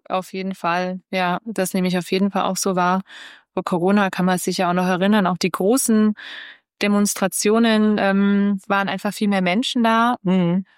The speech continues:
Speaker 1: Aber es hat sich natürlich auch auf, äh, der, der, der großen Ebene, das Paris Agreement gab's. Man hat sich gemeinsam in der, in der Weltgemeinschaft geeinigt, das eins Komma fünf Grad Ziel zu versuchen zu erreichen.
Speaker 2: Das war so
Speaker 1: Ähm,
Speaker 2: eine positive Auf-,
Speaker 1: total.
Speaker 2: Aufstimmung von ein paar
Speaker 1: Genau.
Speaker 2: Jahren, ne?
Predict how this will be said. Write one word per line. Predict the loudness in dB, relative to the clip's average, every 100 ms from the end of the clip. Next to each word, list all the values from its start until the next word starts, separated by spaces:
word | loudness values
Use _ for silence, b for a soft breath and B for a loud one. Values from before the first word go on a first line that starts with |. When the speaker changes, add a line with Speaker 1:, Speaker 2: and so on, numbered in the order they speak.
| b -6
Speaker 1:
Aber | -2
es | -2 -2
hat | -2
sich | 0
natürlich | 0 0 0 0 0
auch | 0 0
auf, | -2 -4 -6
äh, | -2 0
der, | 0 -2 _ _ -6
der, | -4
der | -2 -4
großen | 0 0 0 0 0
Ebene, | 0 0
das | 0 -2
Paris | 0 0 0 -2
Agreement | -2 0 0 0
gab's. | 0 0 -2
Man | -4 -2
hat | -2
sich | -2 -4
gemeinsam | -2 0 -2 0 0
in | 0
der, | 0 2 0 0
in | 0
der | 0 0 0 -2
Weltgemeinschaft | -4 -2 -2 0 0 0 -2 -4 -4
geeinigt, | -6 -2 -2 -2
das | -4 -2
eins | -4 -2
Komma | -2 0
fünf | -2 -4
Grad | -4 -2 -2 -4
Ziel | -4 0 0
zu | 0 -2
versuchen | -2 0 0 0 -2
zu | 0
erreichen. | -2 0 0 -2 -2 -4 -4 B B B B B B _
Speaker 2:
Das | -2 0 2
war | 2
so |
Speaker 1:
Ähm, | 0
Speaker 2:
eine |
positive | 0 0 0 0 -2 -2
Auf-, | -2
Speaker 1:
total. | -2 0 2 2
Speaker 2:
Aufstimmung | 2 0 0
von | -2
ein | -2
paar | 0
Speaker 1:
Genau. | 2 2 0
Speaker 2:
Jahren, | 0 -2
ne? | -2